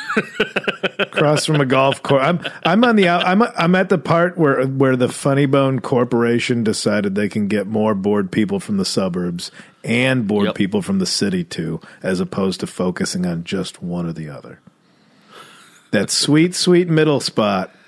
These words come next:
Speaker 1: to see who we
Speaker 2: Yep.
Speaker 1: can lure from the city out to the suburbs rather than vice versa.
Speaker 2: Yeah.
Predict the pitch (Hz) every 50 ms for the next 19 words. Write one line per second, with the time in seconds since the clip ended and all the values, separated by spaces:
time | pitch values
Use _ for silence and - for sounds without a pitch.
0 | _ - - 107 113 _ - - 117 104 - - - 135 127 120 147 143 143 151
1 | 139 - 147 131 139 143 139 135 135 123 - - 131 123 123 117 107 - - 151
2 | 143 143 151 151 151 143 _ - _ _ - _ _ - 131 131 123 - 135 120
3 | 117 117 - - 117 113 117 101 104 98 92 90 90 87 - 101 95 95 101 98
4 | 98 95 98 92 92 87 95 92 90 87 - - 92 90 85 85 - - 78 -
5 | 85 _ _ - _ _ _ _ _ _ _ _ _ _ _ _ - 110 117 127
6 | 113